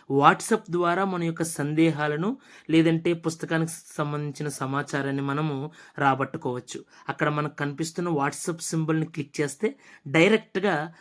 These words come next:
WhatsApp-లోనికి వచ్చేస్తుందండి. అక్కడ నుంచి మనము మనకు కావలసిన సమాచారాన్ని రాబట్టుకోవచ్చు.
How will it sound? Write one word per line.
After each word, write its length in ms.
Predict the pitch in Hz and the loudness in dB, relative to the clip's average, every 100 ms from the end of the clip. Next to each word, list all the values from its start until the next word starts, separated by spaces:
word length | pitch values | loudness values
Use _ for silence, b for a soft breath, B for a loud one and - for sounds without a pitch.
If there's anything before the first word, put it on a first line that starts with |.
| B | B
WhatsApp-లోనికి 680 | 143 147 - 165 156 160 160 | 0 0 0 -4 0 0 0
వచ్చేస్తుందండి. 680 | 143 - 135 - 143 139 196 | -2 -2 -6 -6 -6 -2 -2
అక్కడ 240 | 233 160 147 | -2 -4 -6
నుంచి 160 | 139 147 | -6 -4
మనము 340 | 139 147 143 147 165 B B B | -4 -4 -6 -8 -12 B B B
మనకు 280 | 147 143 - 143 | -4 -4 -4 0
కావలసిన 380 | 135 131 147 143 135 | 0 0 -4 -4 -4
సమాచారాన్ని 600 | 131 131 135 131 135 170 | -4 -4 -4 -4 -4 0
రాబట్టుకోవచ్చు. 720 | 143 127 - - 131 - - | 0 -2 -8 -6 -6 -6 -8